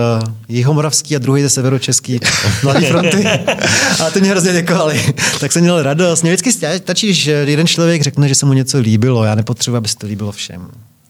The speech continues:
Speaker 1: Ne, nikdo mě nenadával, to zase musím říct, že ne. Já doopravdy se snažím do těch diskuzí nevstupovat agresivní formou a to je jako důležitý, že nestrácím úplně nervy a tím pádem si nikdo netroufne být zase nějak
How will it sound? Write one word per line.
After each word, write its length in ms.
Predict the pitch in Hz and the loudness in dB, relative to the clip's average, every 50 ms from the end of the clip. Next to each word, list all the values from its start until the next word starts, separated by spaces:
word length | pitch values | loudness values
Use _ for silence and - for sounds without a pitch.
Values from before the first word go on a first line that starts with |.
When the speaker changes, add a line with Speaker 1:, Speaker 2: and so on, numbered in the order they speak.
| _ _ _ _ - - - - - - | _ _ _ _ -14 -14 -12 -10 -6 -4
Speaker 1:
Ne, 140 | 135 147 190 | -2 0 2
nikdo 260 | 185 180 170 170 185 190 | 2 4 4 4 4 4
mě 120 | 190 180 | 4 4
nenadával, 500 | 160 156 175 190 175 160 139 139 123 123 | 2 2 2 2 2 2 2 2 0 0
to 100 | 135 139 | 0 0
zase 240 | 151 147 - 180 156 | 0 0 2 2 2
musím 200 | 139 - 151 143 | 2 2 2 0
říct, 120 | 151 151 | 0 2
že 120 | 151 175 170 | 2 2 2
ne. 260 | 127 107 110 120 117 - - - - | 2 2 2 0 -2 -6 -10 -8 -4
Já 100 | 131 139 | -4 -2
doopravdy 360 | 135 151 151 175 175 175 165 | 0 0 0 0 0 0 0
se 120 | - - 175 | 0 0 -2
snažím 380 | - 165 165 156 139 165 165 | -2 -2 -2 0 2 2 2
do 80 | 151 151 | 2 0
těch 180 | 147 175 156 160 | -2 -2 0 0
diskuzí 600 | 143 135 - - - 156 147 143 156 165 160 147 | 0 0 -2 -2 0 0 0 2 2 2 2 2
nevstupovat 600 | 143 127 - - 143 123 139 139 151 147 147 131 | 2 0 -2 -6 -4 -2 0 0 0 -2 -4 -6
agresivní 440 | 147 127 131 143 135 - 143 160 165 | -4 -2 -2 -2 -2 0 -2 -2 -2
formou 420 | 156 - 139 131 127 131 131 127 131 - - - - | -2 -2 -2 0 2 0 0 -2 -4 -10 -16 -16 -14
a 80 | 123 117 | -12 -8
to 100 | 135 139 | -6 -4
je 40 | |
jako 140 | 139 139 175 | -4 -4 -4
důležitý, 600 | 170 139 117 120 135 147 156 143 - - 117 110 | -2 -2 0 0 0 0 -2 -2 0 0 0 2
že 240 | 101 113 135 131 127 - - - - - - | 2 2 0 -2 -2 -6 -10 -20 -20 -12 -4
nestrácím 480 | - 143 131 - - 151 151 - 156 151 | -2 0 0 0 0 -2 -2 -2 -2 -2
úplně 320 | 147 143 - 143 143 156 | -4 -4 -2 0 0 2
nervy 460 | 147 135 135 127 120 131 135 135 135 135 - - - - - - - - - - 131 | 2 2 0 0 0 0 0 0 -2 -6 -12 -20 -20 -20 -20 -20 -20 -20 -12 -6 -2
a 200 | 123 123 127 127 | -2 0 0 0
tím 160 | 127 143 143 | 0 -2 -2
pádem 280 | 127 139 135 131 139 - | 0 0 -2 0 0 -2
si 100 | - 143 | -2 0
nikdo 120 | 139 147 | 0 0
netroufne 520 | 143 135 - 143 139 123 - 135 139 135 | 0 0 0 -2 -2 -2 -2 -4 -2 -2
být 120 | 123 139 123 | -2 -2 -2
zase 200 | 117 113 - 139 | -2 -2 -2 0
nějak 220 | 139 139 139 - | -2 -2 -4 -8